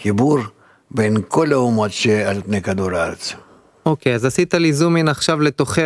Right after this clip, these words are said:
Speaker 2: לתוך עצמנו.
Speaker 1: כן.
Speaker 2: אז אין לי כבר את כל בני האדם על הראש, יש לי את כל, את כל היהודים על הראש.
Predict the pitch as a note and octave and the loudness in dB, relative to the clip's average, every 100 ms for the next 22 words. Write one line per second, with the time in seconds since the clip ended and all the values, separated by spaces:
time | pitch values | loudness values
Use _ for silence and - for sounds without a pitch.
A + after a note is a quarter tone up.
0 | - D3 C3+ D3+ D3+ - D#3 C#3+ A2+ F#2 | 0 -2 0 0 -2 0 0 0 -2 -6
1 | _ A#2+ A2+ A2+ - - D3 E3+ F#3+ F3+ | _ -2 0 -2 -6 -4 -2 2 2 2
2 | D3 C#3 - C#3+ B2+ B2 A#2+ A#2 A#2 A2+ | 0 0 0 -2 0 0 0 0 0 0
3 | A2 A#2 E3 F#3+ F3 D#3 D#3+ D3 - D#3+ | 0 2 0 0 -2 0 0 0 0 0
4 | D#3+ - _ - _ - C#3+ - D#3+ D3 | 0 -4 _ -20 _ -6 -6 -2 0 2
5 | C#3 C3+ D3 G3 G3+ F#3+ F#3 C#3+ A2+ - | 4 2 2 2 2 2 2 0 -2 -6